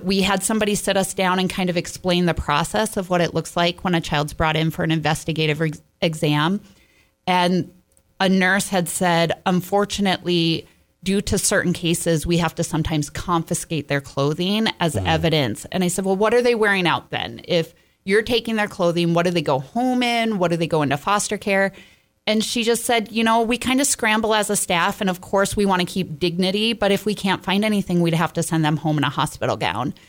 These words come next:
Speaker 2: Mm.
Speaker 1: And we just felt like that added to the humiliation of a difficult day. And we said, "No child in the state of North Dakota should ever go home in a hospital gown ever again."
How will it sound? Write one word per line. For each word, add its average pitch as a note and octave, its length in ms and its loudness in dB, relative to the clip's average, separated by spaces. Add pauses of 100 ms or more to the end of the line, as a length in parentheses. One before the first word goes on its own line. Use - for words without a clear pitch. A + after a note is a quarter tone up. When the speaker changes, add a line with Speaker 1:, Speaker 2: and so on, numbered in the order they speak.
(120)
Speaker 2:
Mm. F#2 400 0
Speaker 1:
And G3 100 2
we G3+ 100 2
just A3 200 2
felt G3 180 2
like F3+ 160 -2
that E3 160 0
added D#3 280 0
to - 100 -18
the D#3+ 80 -2
humiliation D3 800 2
of D#3+ 100 2
a D3+ 80 0
difficult C#3+ 480 -4
day. D#3 280 2
And F#3 100 2
we F3+ 80 2
said, E3+ 240 -2
"No D#3+ 180 2
child D#3 340 0
in D3+ 100 2
the D3+ 60 0
state D3+ 260 -2
of D3+ 60 0
North C#3+ 180 0
Dakota C#3+ 340 -4
should - 160 -10
ever D3 180 -2
go D#3 160 -2
home D3 240 -2
in D#3+ 60 0
a D#3 60 0
hospital D3+ 420 -2
gown C#3 240 -2
ever C#3+ 200 -4
again." B2 460 -2